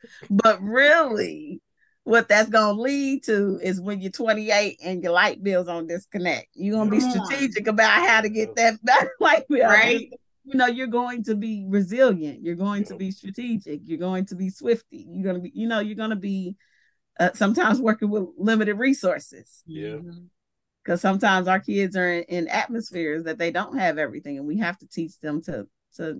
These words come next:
Speaker 1: you know, survive with limited resources. So those are the things that you really, really can't even put a value on. It makes it very, very invaluable and, and very,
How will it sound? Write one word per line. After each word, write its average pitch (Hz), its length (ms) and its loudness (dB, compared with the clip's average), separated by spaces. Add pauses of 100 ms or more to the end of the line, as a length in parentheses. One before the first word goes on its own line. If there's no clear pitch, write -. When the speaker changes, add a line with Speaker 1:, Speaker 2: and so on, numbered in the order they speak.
Speaker 1:
you 175 120 -6
know, 151 340 -6
survive 156 480 -4
with 151 120 -8
limited 151 260 -6
resources. - 680 -10 (380)
So 196 180 0
those 240 300 6
are 247 60 4
the 208 140 2
things 190 260 -2
that 165 160 -6
you 170 140 -8
really, 165 460 -2
really 151 380 -6
can't 170 260 -6
even 143 220 -6
put 151 160 -10
a 135 60 -10
value 127 440 -6
on. - 300 -18 (120)
It 147 100 -8
makes 143 320 -6
it 131 80 -10
very, 151 320 -4
very 139 360 -8
invaluable 117 640 -6
and, 101 180 -10
and 131 180 -12
very, 139 540 -6